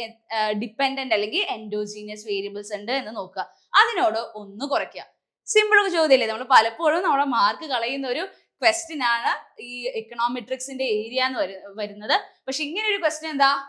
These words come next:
വളരെ കാണുമ്പോ പാടാന്ന് തോന്നും, പക്ഷേ സിമ്പിൾ ആയിട്ടുള്ളൊരു, ഏർ, ഏരിയ ആണല്ലേ ഇത്? അപ്പൊ ഇത് എളുപ്പമല്ലേ ഈ ക്വസ്റ്റ്യൻ? അപ്പൊ നമ്മുടെ ആൻസർ ഏതാ വരുന്നേ? Exactly identify. ഓപ്ഷൻ ത്രീ ആണ് ട്ടോ ആൻസർ വരുന്നേ. അപ്പൊ econometrics പഠിക്കുമ്പോ പോലും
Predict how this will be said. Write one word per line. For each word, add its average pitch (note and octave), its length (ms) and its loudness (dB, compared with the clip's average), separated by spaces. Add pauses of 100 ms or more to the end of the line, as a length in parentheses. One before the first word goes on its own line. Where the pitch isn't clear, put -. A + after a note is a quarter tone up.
(260)
വളരെ A3 380 2
കാണുമ്പോ B3+ 360 -4
പാടാന്ന് C#4+ 520 0
തോന്നും, B3+ 400 -10 (480)
പക്ഷേ C#4+ 420 2
സിമ്പിൾ A#3+ 420 0
ആയിട്ടുള്ളൊരു, A3 640 2 (280)
ഏർ, G#3 160 -2
ഏരിയ G3+ 400 -2
ആണല്ലേ D4 280 -2
ഇത്? A3+ 240 0 (220)
അപ്പൊ D4+ 140 -4
ഇത് F4+ 160 0 (220)
എളുപ്പമല്ലേ E4 400 4
ഈ C4+ 40 -2
ക്വസ്റ്റ്യൻ? B3 400 -4
അപ്പൊ A3+ 160 -6
നമ്മുടെ C#4 180 2
ആൻസർ C4+ 360 2
ഏതാ D4+ 140 -2
വരുന്നേ? D4+ 280 2 (440)
Exactly A3 680 6 (120)
identify. G#3 380 -4 (100)
ഓപ്ഷൻ C#4+ 520 -4
ത്രീ E4+ 220 2
ആണ് A3+ 260 6
ട്ടോ F#4 60 2
ആൻസർ C4 340 2
വരുന്നേ. G3 220 -4 (320)
അപ്പൊ F#4+ 180 6
econometrics G#4+ 760 0
പഠിക്കുമ്പോ C#4+ 360 -2
പോലും C#4 500 -4